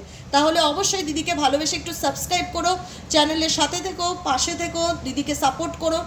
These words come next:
যাতে আমি যখনই ভিডিও আপলোড করি না কেন, নোটিফিকেশনটি যেন সবার আগে তোমার কাছে পৌঁছে যায়, ঠিক আছে? কিচ্ছু চাই না, একটু সাপোর্ট দরকার। এই পৃথিবীতে কখনো না একা বাঁচা যায় না, ভাই হোক, বন্ধু হোক,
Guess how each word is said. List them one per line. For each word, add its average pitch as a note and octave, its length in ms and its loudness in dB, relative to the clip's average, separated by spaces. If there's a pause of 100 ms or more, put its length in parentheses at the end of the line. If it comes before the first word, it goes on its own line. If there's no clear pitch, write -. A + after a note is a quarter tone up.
(240)
যাতে C#4 220 4
আমি D4+ 320 4
যখনই C#4+ 380 2
ভিডিও F#4 260 2
আপলোড F4 420 2
করি E4 180 -2
না D4+ 120 2
কেন, B3+ 180 -2 (160)
নোটিফিকেশনটি E4+ 720 -2
যেন F4 240 0
সবার E4 480 2
আগে D#4+ 240 0
তোমার D4+ 200 0
কাছে D4+ 280 -2
পৌঁছে A3+ 280 -2
যায়, G3+ 160 -2 (340)
ঠিক D#4+ 140 0
আছে? F#4 280 4 (240)
কিচ্ছু G4 280 0
চাই E4 220 4
না, C#4 120 4
একটু C#4 180 -2
সাপোর্ট D#4+ 460 2
দরকার। B3+ 320 2
এই C#4 100 0
পৃথিবীতে D#4 480 -2
কখনো D#4+ 300 2
না E4 120 0
একা C#4 260 0
বাঁচা C4+ 280 4
যায় B3+ 200 0
না, A3 140 -6 (320)
ভাই D4+ 300 6
হোক, D#4+ 320 4
বন্ধু D4 400 2
হোক, D#4+ 280 6